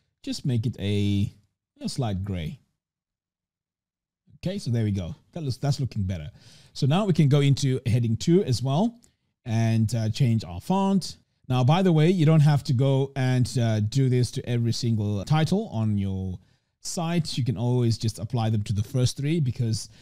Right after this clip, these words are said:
in most cases, this is what we're going to be using. All right, so now that I have my, uh, heading text, I may even go in. In fact, you know what? I'll just leave this as it is. So now I'm gonna save, save one more time. Okay, so this is our template for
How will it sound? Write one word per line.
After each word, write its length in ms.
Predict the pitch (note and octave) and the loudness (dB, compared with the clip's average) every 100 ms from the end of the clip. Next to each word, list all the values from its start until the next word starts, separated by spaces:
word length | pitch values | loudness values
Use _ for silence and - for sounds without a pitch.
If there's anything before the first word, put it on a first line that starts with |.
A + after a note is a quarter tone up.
| - | -4
in 140 | - D#3+ | 2 6
most 240 | A3+ - | 4 4
cases, 400 | E3+ D3 C3+ G#2+ | 2 2 0 -2
this 300 | A#2+ B2+ - | 0 0 0
is 200 | A#2+ G#2+ | -4 -2
what 160 | A2+ - | -2 -2
we're 80 | G2+ | 0
going 220 | G#2+ G2+ | 0 0
to 80 | G2+ | -2
be 220 | G2 - | -6 -6
using. 440 | A2+ E3 E3+ F#2+ - - - _ - | 0 2 4 2 -4 -18 -20 _ -2
All 80 | F3 | 0
right, 160 | C3 | 0
so 100 | - | 0
now 220 | B2+ F3 G#3 | 0 2 2
that 160 | F#3 | 2
I 80 | E3 | 4
have 200 | D#3 D3+ | 4 4
my, 360 | C3+ B2+ B2 A#2+ | 2 2 2 0
uh, 160 | A2 | 0
heading 280 | G#2+ C#3 C3 | 2 2 2
text, 320 | D3 C3 - | 2 0 -2
I 60 | D3 | -2
may 220 | C3+ D3 | -2 2
even 260 | C#3 B2 A2 | 2 2 0
go 200 | B2 A#2+ | 0 0
in. 140 | B2 | 0
In 120 | B2 | -2
fact, 240 | D3 G3 E3 | -2 0 4
you 80 | |
know 80 | D3 | 4
what? 120 | C3+ | 4
I'll 120 | A#2+ A#2 | 2 0
just 180 | - | 0
leave 120 | B2 G#2+ | -2 -2
this 120 | - | -4
as 220 | G2 G2 | -4 -4
it 60 | F#2+ | -4
is. 200 | F2+ - - - - | -6 -8 -20 -20 -8
So 140 | C3 | -2
now 220 | B2+ F3+ | 0 0
I'm 100 | C#3 | 0
gonna 160 | B2 A2 | -2 0
save, 480 | - C3 D3+ G#3+ - _ - | -2 0 0 0 -4 _ -10
save 320 | D3+ C3+ A2+ | -4 0 0
one 160 | B2 | 0
more 180 | A#2 A2+ | -2 -4
time. 440 | G#2 F3+ F#3 F#3+ - _ _ _ - | 0 0 2 0 -2 _ _ _ -12
Okay, 280 | G2 C3 - - - - | -8 -8 -10 -16 -20 -14
so 320 | - D3 C#3+ D3 | -4 -2 -2 2
this 360 | C3 B3 - | 4 4 0
is 320 | E3 E3 E3 | 2 4 4
our 160 | C#3 A2+ | 2 0
template 600 | - A#3 - D3+ E3+ - | 0 -2 2 2 0 -4
for 400 | - D3 F3 | 2 4 4